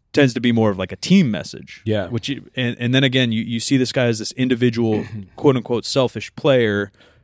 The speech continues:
Speaker 1: this kinda me guy, and now he's sending these messages for the entire team, for an entire nation,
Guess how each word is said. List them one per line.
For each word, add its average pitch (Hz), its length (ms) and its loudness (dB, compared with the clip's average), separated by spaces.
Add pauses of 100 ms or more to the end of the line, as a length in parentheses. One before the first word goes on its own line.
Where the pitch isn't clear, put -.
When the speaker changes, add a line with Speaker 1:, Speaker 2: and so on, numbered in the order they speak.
(260)
Speaker 1:
this 120 140 -8
kinda 120 200 -4
me 127 280 2
guy, 98 440 0 (280)
and 117 100 -4
now 131 240 2
he's 120 120 0
sending 117 320 -6
these 107 120 -8
messages 104 540 -6
for - 160 -8
the 104 100 -8
entire 104 320 -8
team, 110 440 -2
for 117 100 -8
an 107 80 -6
entire 101 300 -6
nation, 113 640 0